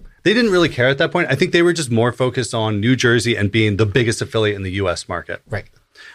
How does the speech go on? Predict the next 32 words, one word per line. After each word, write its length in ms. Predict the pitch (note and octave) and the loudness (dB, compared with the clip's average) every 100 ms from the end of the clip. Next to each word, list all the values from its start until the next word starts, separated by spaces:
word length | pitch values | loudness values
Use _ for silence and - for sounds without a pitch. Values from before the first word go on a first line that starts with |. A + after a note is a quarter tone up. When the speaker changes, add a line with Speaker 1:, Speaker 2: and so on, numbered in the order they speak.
| - | -6
Speaker 1:
Um, 460 | A2 G#2+ G2+ G2 F#2 _ | -2 0 0 -2 -6 _
so 320 | - D#3+ B2 - _ _ _ _ - | -2 0 0 -4 _ _ _ _ -6
it 80 | E3 | 0
was 160 | F3+ C#3+ | 0 2
great. 380 | D#3+ E3+ E3+ _ _ _ B2+ | 2 2 0 _ _ _ -8
We 80 | |
started 300 | A#2 E3 D#3+ | -2 0 2
running 260 | D3 D3 D3 | 2 2 2
it. 180 | C#3+ C#3+ | 0 0
You 80 | C3 | 0
know, 100 | A2+ | 2
I 100 | B2 | 2
had 80 | C3+ | 2
a 40 | |
three-year, 400 | C3+ D#3+ D3+ C#3+ | 0 2 4 4
and 80 | C3+ C#3 C#3 | 2 0 -2
as 160 | B2+ B2+ | 0 2
I 80 | |
mentioned, 520 | A#2+ D#3 F3+ F#3 F#3 - _ | 2 2 2 0 -2 -8 _
the 40 | - | -2
first 300 | F#3 E3+ F3 | 0 2 2
year 100 | E3 | 2
was 140 | D3 | 2
good. 260 | D3 C#3 - | 2 0 0
And 120 | C3+ | -2
that's 360 | D3+ F#3+ - - _ - | 0 0 -6 -18 _ -8
when 340 | A#2+ C#3+ D3 | 0 2 0
sports 400 | C#3+ - C3 C3+ | -2 -4 -4 -2
betting 420 | B2+ G#2 G2+ F2 - | -2 -2 -2 -6 -6
actually 300 | A2 - G#2 | -6 -4 -4
got 180 | G#2 G2 | -4 -4
legalized. 600 | F#2+ F2 - - - | -8 -10 -14 -16 -20